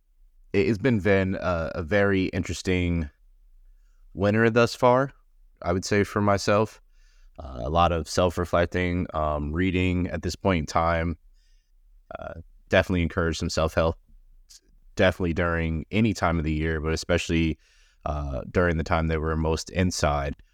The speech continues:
uh, where we're not getting enough, uh, vitamin D from the sun, unless you were a, a, uh, a dog owner, uh, or just a person who likes to be outside, uh, in this weather and getting enough sun by walking and whatnot.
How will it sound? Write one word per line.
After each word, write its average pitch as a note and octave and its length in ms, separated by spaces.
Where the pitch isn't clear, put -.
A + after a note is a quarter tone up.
uh, C#2+ 180
where D2+ 180
we're E2 140
not D#2 260
getting D#2+ 300
enough, D#2+ 500
uh, D#2 120
vitamin D#2 440
D D#2+ 160
from D#2 200
the D2+ 60
sun, D2+ 300
unless D2+ 280
you D#2+ 120
were D#2+ 180
a, D2+ 200
a, D2 280
uh, C#2 240
a F#2 80
dog F2 420
owner, D#2+ 400
uh, D2+ 160
or D#2 220
just D2+ 180
a - 40
person D#2 340
who D#2 60
likes D#2 160
to - 40
be D#2 140
outside, D2 500
uh, D2 160
in E2 120
this D2 180
weather D#2 240
and D2+ 120
getting D2+ 200
enough D2+ 260
sun D#2 280
by D2+ 100
walking D2 460
and D2 80
whatnot. D2 400